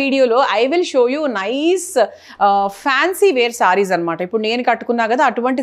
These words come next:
సారీస్, కొంచెం వర్క్ ఉన్నవి, కొన్ని థ్రెడ్ ఎంబ్రాయిడరీ ఉన్నవి, అలాంటి డిఫరెంట్ వెరైటీస్ చూపిస్తాను. Before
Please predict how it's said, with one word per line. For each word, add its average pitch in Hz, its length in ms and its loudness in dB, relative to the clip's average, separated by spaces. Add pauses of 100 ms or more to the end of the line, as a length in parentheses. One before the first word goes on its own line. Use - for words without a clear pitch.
సారీస్, 214 420 0 (480)
కొంచెం 269 180 0 (120)
వర్క్ 254 280 0
ఉన్నవి, 233 380 -2
కొన్ని 233 180 -2
థ్రెడ్ 196 240 -2
ఎంబ్రాయిడరీ 214 500 0
ఉన్నవి, 196 240 -4 (120)
అలాంటి 285 260 0
డిఫరెంట్ 262 340 -2
వెరైటీస్ 202 340 -2
చూపిస్తాను. 175 420 -4 (160)
Before 240 240 -2